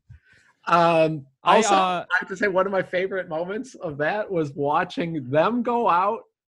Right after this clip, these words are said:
Speaker 1: We both give a side glance to each other. I've already decided laziness is rooted in. I'm staying right here in this seat. I'm gonna
Speaker 2: Yeah.
Speaker 1: watch from the security cameras. And you <laughs> just wait the appropriate amount of time so it don't look like you're following directly behind them.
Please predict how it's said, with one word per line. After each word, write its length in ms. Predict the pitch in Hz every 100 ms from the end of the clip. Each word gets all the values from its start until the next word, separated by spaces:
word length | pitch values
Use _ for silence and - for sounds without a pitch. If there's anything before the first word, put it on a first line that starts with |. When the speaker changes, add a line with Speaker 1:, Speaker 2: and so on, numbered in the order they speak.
| _
Speaker 1:
We 120 | - 147
both 320 | 180 202 185 - _ _ -
give 160 | 196
a 80 | 170
side 400 | - - 165 185
glance 400 | 185 185 196 226
to 240 | - 208 202
each 180 | 202 -
other. 440 | 196 196 208 190 _ -
I've 160 | 170 175
already 280 | 175 175
decided 480 | 156 151 170 165 160
laziness 560 | 147 160 165 165 160 160
is 160 | 143
rooted 300 | 135 160 160 156
in. 180 | 160
I'm 140 | 151 147
staying 360 | - 147 139 127
right 260 | 135 165
here 340 | 165 165 185 165
in 100 | 151
this 220 | 156 156
seat. 240 | - 202 190
I'm 100 | 156
gonna 140 | 147 143
Speaker 2:
Yeah. 60 | 147
Speaker 1:
watch 180 | 131
from 140 | 113 160
the 60 | 151
security 560 | - 160 170 160 165 165
cameras. 440 | 180 185 190 202 - -
And 100 | 175
you 120 | 180
<laughs> 20 |
just 140 | 180 135 - 226 - 233 190 202 202 - 277 311 311 254
wait 280 | 160 196 196
the 60 | 190
appropriate 460 | 180 185 180 196
amount 240 | 180 180 180
of 80 | 180
time 300 | 185 185 185
so 80 | 185
it 40 |
don't 160 | 170 175
look 140 | 175 180
like 120 | 170
you're 140 | 170
following 320 | 170 175 175 165
directly 300 | 175 165 175
behind 360 | 180 175 196
them. 160 | 208